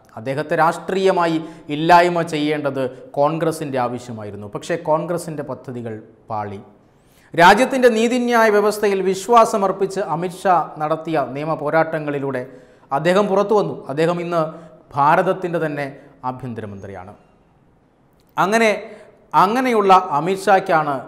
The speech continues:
തീർച്ചയായിട്ടും കോൺഗ്രസിൻ്റെ തീവ്രവാദ ബന്ധത്തെക്കുറിച്ച് വളരെ വ്യക്തമായ അറിവുകളുണ്ടാവുക, പറയാനുള്ള അർഹതയുണ്ടാവുക.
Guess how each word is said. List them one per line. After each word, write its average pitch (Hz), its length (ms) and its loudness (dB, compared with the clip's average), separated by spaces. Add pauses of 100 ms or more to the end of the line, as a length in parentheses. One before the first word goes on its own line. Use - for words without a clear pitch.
(260)
തീർച്ചയായിട്ടും 160 680 -2 (120)
കോൺഗ്രസിൻ്റെ 190 560 -2 (100)
തീവ്രവാദ 160 480 0 (100)
ബന്ധത്തെക്കുറിച്ച് 135 800 -8 (540)
വളരെ 170 280 4 (500)
വ്യക്തമായ 156 580 0 (240)
അറിവുകളുണ്ടാവുക, 165 760 2 (420)
പറയാനുള്ള 151 520 0 (200)
അർഹതയുണ്ടാവുക. 104 800 -10